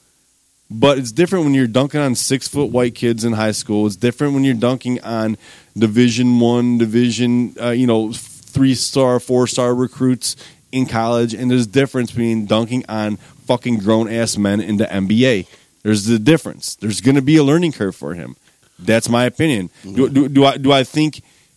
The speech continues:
Speaker 1: do I think he won't be able to tackle it? No, I think, I think he's gonna blow up that learning curve, and it's gonna come to him quickly,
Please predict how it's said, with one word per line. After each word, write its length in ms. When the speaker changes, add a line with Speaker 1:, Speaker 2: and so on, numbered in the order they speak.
Speaker 1:
do 100
I 60
think 260
he 220
won't 220
be 120
able 220
to 20
tackle 380
it? 100
No, 280
I 100
think, 320
I 120
think 180
he's 240
gonna 300
blow 480
up 140
that 180
learning 300
curve, 340
and 140
it's 160
gonna 140
come 200
to 80
him 120
quickly, 460